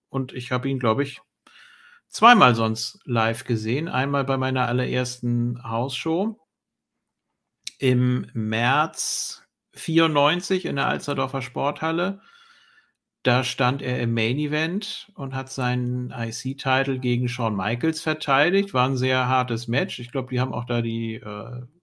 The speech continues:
die Matten um den Ring haben die abgerissen und dann gab's da Aktionen auf den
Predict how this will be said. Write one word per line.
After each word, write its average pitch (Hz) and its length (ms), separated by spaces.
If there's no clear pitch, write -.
die 120 80
Matten 127 440
um 143 220
den 127 160
Ring 147 400
haben 123 160
die 113 280
abgerissen 123 840
und 120 220
dann 113 340
gab's 117 300
da 110 140
Aktionen 127 520
auf 120 160
den 113 340